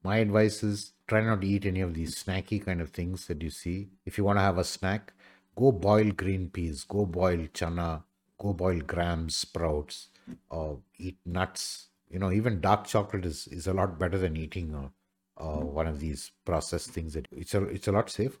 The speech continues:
So try and keep your foods, uh, you know, as nat-, in its natural state, and snack on stuff like that, you know, even if you pop your own popcorn at home, I mean, buy the fresh seed and you put, you know, butter in it and, you know, pinch of salt.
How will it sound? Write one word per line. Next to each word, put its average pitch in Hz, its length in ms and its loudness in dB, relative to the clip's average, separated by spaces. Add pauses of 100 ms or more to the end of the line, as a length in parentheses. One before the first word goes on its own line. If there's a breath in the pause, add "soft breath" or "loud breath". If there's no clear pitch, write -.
So 98 380 2
try 131 180 4
and 170 120 2
keep 151 180 0
your 131 100 6
foods, 120 460 0
uh, 85 360 2 (400)
you 92 80 -8
know, 82 320 -6 (180)
as 82 140 -6
nat-, 87 280 -2
in 107 160 0
its 104 160 -4
natural 98 400 0
state, - 400 -2 (540 soft breath)
and 95 160 -4
snack 117 340 2
on 98 100 2
stuff - 340 -6
like 73 140 -6
that, - 140 -6 (360 soft breath)
you 110 100 0
know, 110 120 4
even 120 240 4
if - 140 -2
you 110 80 2
pop - 400 2
your 101 140 6
own 104 200 4
popcorn 98 500 0
at 95 140 -4
home, 107 220 -6
I 90 60 -6
mean, 82 160 -4
buy 98 180 4
the 95 120 -2
fresh - 300 -2
seed 90 360 -4
and 76 100 -6
you 73 60 -8
put, - 180 -10 (580)
you 85 100 -6
know, 85 100 -2
butter 82 380 0
in 85 100 0
it 87 180 -4 (680 loud breath)
and, 80 380 -4
you 80 80 -6
know, 76 300 -4 (180)
pinch 85 220 -2
of - 100 -4
salt. 85 360 0